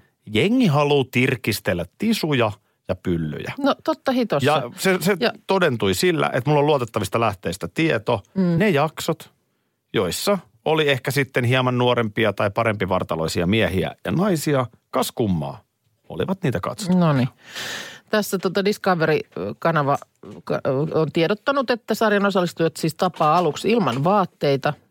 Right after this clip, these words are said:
Speaker 2: ja vasta sen jälkeen mennään pukeutuneena ensitreffeille. Tavoitteena etsiä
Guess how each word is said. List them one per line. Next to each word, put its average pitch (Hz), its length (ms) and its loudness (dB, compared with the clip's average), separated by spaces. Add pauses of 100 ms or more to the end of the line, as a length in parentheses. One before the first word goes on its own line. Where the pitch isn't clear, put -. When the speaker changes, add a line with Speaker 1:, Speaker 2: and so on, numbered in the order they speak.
(440)
Speaker 2:
ja 156 80 -4
vasta 180 200 -4
sen 202 260 0
jälkeen 135 400 0
mennään 127 340 2
pukeutuneena - 760 -2
ensitreffeille. - 800 -10 (1800)
Tavoitteena 185 580 2
etsiä 165 340 0